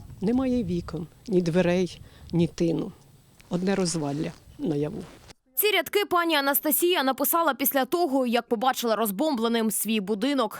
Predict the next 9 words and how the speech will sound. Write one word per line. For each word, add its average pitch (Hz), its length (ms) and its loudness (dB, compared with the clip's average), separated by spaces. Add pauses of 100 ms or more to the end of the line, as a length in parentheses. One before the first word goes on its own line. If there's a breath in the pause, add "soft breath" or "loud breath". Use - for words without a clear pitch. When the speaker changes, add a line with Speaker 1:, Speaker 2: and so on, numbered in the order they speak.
Speaker 2:
За 220 140 0
довгі 247 340 0
місяці 269 380 0
окупації 202 680 0
росіяни 233 500 0
обстріляли 214 680 0
його 190 360 0
шість - 360 -4
разів. 208 440 -2